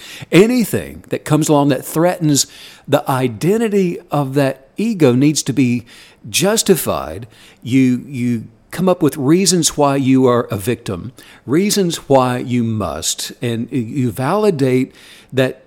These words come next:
that, um, that sense of self that's not authentic, and, and anything that is a threat to its very survival, we come up with reasons to stay put. "I'm too old. I'm too young. I don't have the education.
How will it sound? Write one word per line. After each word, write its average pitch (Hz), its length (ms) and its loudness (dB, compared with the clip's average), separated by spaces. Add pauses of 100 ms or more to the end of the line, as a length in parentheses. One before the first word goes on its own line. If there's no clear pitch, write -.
that, 110 500 -6 (340)
um, 90 460 -18 (200)
that 135 220 -4
sense 165 340 2
of 131 120 0
self 151 360 0
that's 131 180 -4
not 147 160 0
authentic, 139 800 -4 (640)
and, 120 360 -4
and 117 560 -6 (160)
anything 156 540 2
that 123 160 2
is 113 120 -2
a 123 80 0
threat - 440 -4
to 135 140 0
its 120 160 -2
very 143 320 0
survival, 123 800 0
we 127 140 -4
come 156 220 -6
up 180 120 -6
with 160 140 -2
reasons 175 520 -2
to 165 120 -2
stay 190 320 2
put. - 440 -8 (480)
"I'm 139 140 0
too 135 240 2
old. 87 320 -8 (260)
I'm 110 80 -2
too 139 140 2
young. 127 460 -2 (720)
I 120 60 -2
don't 117 140 -2
have 117 120 -2
the 113 80 0
education. 98 720 -8